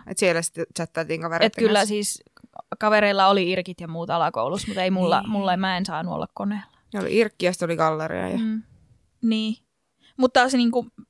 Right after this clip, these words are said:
Speaker 3: ennen noita jo,
Speaker 2: Mm.
Speaker 3: niin mä
Speaker 2: Niin,
Speaker 3: muistan,
Speaker 2: kyllä.
Speaker 3: että on niinku käynyt esimerkiksi kirjaston koneella
Speaker 1: Kyllä.
Speaker 3: niin
Speaker 1: Oli ne,
Speaker 3: chattailemassa.
Speaker 1: joo.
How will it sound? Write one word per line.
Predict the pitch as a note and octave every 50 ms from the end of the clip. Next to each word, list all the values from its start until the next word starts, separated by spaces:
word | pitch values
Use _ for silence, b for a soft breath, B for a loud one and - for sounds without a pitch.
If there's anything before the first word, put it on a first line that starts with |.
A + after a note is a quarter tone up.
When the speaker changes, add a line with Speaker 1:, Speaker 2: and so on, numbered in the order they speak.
| _ _ -
Speaker 3:
ennen | - C#4 D4 C#4 B3 A3 G3
noita | F#3 F3+ F3+ E3 - D#3+
jo, | - - - - - - _ -
Speaker 2:
Mm. | A3 G#3+ G3+
Speaker 3:
niin | G#3+ G3+ G3+
mä | G3+
Speaker 2:
Niin, | G3+
Speaker 3:
muistan, | G#3 G#3+ G#3+ G#3+ G#3 - G#3 G3
Speaker 2:
kyllä. | - G3 F#3+
Speaker 3:
että | G3+ G#3 G3
on | G#3 G#3 G3+ G3+
niinku | G3 F#3+ F#3+ G3 - G#3 G#3 G3+
käynyt | G#3 G3 G3 G3 G3 G3+
esimerkiksi | - G#3 G#3 G#3 G#3 - -
kirjaston | - - G3 G3 F#3+ - - G#3 -
koneella | - - F#2 B2 - A3+ G#3+ G3+
Speaker 1:
Kyllä. | G3+ G#3+ - F3+
Speaker 3:
niin | - _ _ _ _ - F3
Speaker 1:
Oli | F3+ G3 A3+
ne, | A3+ G#3+ E3 -
Speaker 3:
chattailemassa. | - F#3+ F#3 F3+ - - - - - G#3+ G#3 G3+ F3 E3
Speaker 1:
joo. | D#3 D#3+